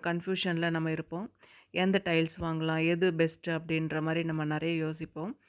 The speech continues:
அதுக்கான வீடியோ தான் இது. இப்போ நான் இந்த வீடியோல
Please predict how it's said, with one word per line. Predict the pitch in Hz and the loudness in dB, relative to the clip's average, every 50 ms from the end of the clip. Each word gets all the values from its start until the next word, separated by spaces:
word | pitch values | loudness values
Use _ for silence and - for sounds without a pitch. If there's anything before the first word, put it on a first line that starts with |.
| - - - - - _ - | -20 -20 -20 -20 -10 _ -2
அதுக்கான | 165 165 185 185 180 170 165 170 170 165 156 | 0 0 0 0 0 0 0 2 0 0 2
வீடியோ | 156 160 151 156 156 156 151 | 2 0 0 2 0 0 0
தான் | 160 165 165 156 | 0 0 0 0
இது. | 147 - 160 175 226 302 - _ _ _ _ _ _ _ _ - | -2 -2 -2 -2 -2 -4 -8 _ _ _ _ _ _ _ _ -6
இப்போ | - 196 196 196 190 | -6 -4 -2 0 0
நான் | 180 175 170 165 170 165 165 - - _ _ _ _ _ - | 2 4 4 4 4 4 2 0 -4 _ _ _ _ _ -4
இந்த | - 196 190 196 | 0 4 6 6
வீடியோல | 190 190 196 185 190 190 180 165 165 180 | 8 8 6 6 4 4 4 4 4 4